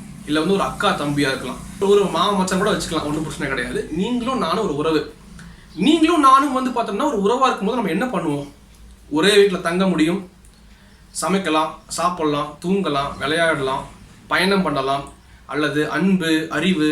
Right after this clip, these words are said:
இந்த மாதிரி விஷயங்களை வந்து பகிர்ந்து கொள்ளலாம், அல்லது வந்து ஒரு இன்பம் துன்பம் அப்படிங்கும்போது ரெண்டு விஷயங்களையுமே வந்து நீங்களும் நானும் ஒருவருக்கொருவர் பகிர்ந்து கொள்ளலாம்.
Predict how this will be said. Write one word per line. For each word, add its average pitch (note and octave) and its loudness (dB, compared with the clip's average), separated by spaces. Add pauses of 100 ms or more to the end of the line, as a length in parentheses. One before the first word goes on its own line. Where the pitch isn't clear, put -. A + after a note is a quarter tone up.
இந்த D3 -4
மாதிரி F3+ 2
விஷயங்களை D#3 -2
வந்து D3 -2 (340)
பகிர்ந்து G3+ 0
கொள்ளலாம், C#3 0 (180)
அல்லது D3+ -2
வந்து D3+ 0
ஒரு D#3+ 0
இன்பம் F3+ 2
துன்பம் F3 -2
அப்படிங்கும்போது D#3 -4
ரெண்டு F3+ 0
விஷயங்களையுமே F3+ 0
வந்து F3 0
நீங்களும் F3+ 0
நானும் D#3 -2
ஒருவருக்கொருவர் F#3 0
பகிர்ந்து E3+ -2
கொள்ளலாம். C3 -4